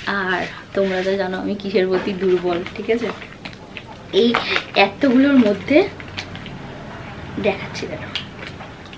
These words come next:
মানে হাতেও আটবে না। এই এতগুলো জিনিস হচ্ছে গিয়ে আরও আছে,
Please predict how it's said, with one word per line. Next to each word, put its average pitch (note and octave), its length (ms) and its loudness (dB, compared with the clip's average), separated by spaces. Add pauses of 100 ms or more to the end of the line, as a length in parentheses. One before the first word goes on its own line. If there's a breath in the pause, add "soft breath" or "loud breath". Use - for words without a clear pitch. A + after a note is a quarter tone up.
(720 loud breath)
মানে B3 160 -2
হাতেও A#3 380 2
আটবে F3+ 300 4
না। F3 180 -4
এই G3+ 220 -6
এতগুলো G#3 560 0
জিনিস G3 340 -2
হচ্ছে G3 380 -2
গিয়ে G3 280 -2 (200)
আরও G#3 240 2
আছে, A3 300 2